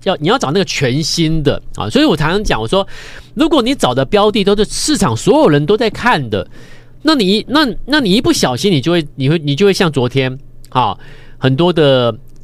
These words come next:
大家都在看的一些所谓的I C设计啦，啊，等等的个股，你在昨天你可能忍不住，昨天早盘跳下去了I C设计的股票，哎，结果呢，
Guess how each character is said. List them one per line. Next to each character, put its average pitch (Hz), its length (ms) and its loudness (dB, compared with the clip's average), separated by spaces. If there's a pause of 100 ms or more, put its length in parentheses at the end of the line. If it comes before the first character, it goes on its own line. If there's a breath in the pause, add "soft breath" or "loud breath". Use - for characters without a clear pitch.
大 165 220 2
家 156 160 0
都 165 120 -2
在 160 140 2
看 165 180 -2
的 127 120 0
一 139 80 2
些 143 260 2
所 123 140 -2
谓 131 80 0
的 131 40 -2
I 156 160 -4
C 170 120 -8
设 160 180 0
计 151 220 -2
啦， 123 320 0
啊， 98 100 -6
等 160 160 0
等 175 40 -2
的 127 120 2
个 160 180 4
股， 107 280 -6 (180)
你 131 100 -4
在 190 160 2
昨 156 220 0
天 170 180 0
你 165 120 0
可 131 240 -2
能 123 160 0
忍 117 160 0
不 139 100 -2
住， 147 160 -2
昨 143 100 -2
天 151 240 0 (220)
早 117 160 0
盘 127 260 -2 (580 loud breath)
跳 269 180 2
下 247 160 0
去 254 180 2
了 139 180 2 (120)
I 180 120 0
C 180 120 0
设 175 120 2
计 165 100 2
的 147 60 4
股 110 140 -6
票， 131 200 2
哎， 151 120 -2
结 147 160 0
果 143 160 0
呢， 120 220 0